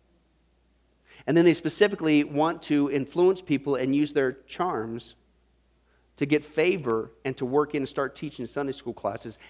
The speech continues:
and hopefully ultimately to get onto the board because the church goes down after that. Once you grab control of the leadership of the church, the church is done. This is real stuff, folks, that really goes on.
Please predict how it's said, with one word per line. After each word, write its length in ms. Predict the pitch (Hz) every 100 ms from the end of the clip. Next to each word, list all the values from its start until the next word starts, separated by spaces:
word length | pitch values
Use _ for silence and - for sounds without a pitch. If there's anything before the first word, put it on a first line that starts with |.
| -
and 140 | 131
hopefully 400 | 156 226 214 156 151
ultimately 380 | 165 160 139
to 100 | 123
get 120 | 120 120
onto 260 | 113 -
the 60 | 110
board 360 | 110 98 - _ _ _ _ _ _ _ _ _ _ _ _
because 200 | 117 113
the 80 | 107
church 280 | 104 120 -
goes 180 | 104 101
down 200 | 101 92
after 160 | 82 -
that. 160 | - _ _ _ _ _ _ _ _ _ -
Once 240 | 143 147
you 60 | 156
grab 340 | 139 135 131
control 320 | 120 113 127
of 60 | 113
the 60 | 104
leadership 520 | 123 127 - 101 _ _ _
of 80 | 120
the 80 | 107
church, 420 | - 107 101 - - _ _ _ _ -
the 80 |
church 280 | 101 110 95
is 80 | 98
done. 200 | 104 90 _ _ _ _ _ _ _ _ _ _ -
This 160 | 180 254
is 100 | 170
real 160 | 196
stuff, 280 | 202 - -
folks, 200 | - 120
that 80 | 143
really 180 | 151 151
goes 200 | 151 143
on. 180 | 208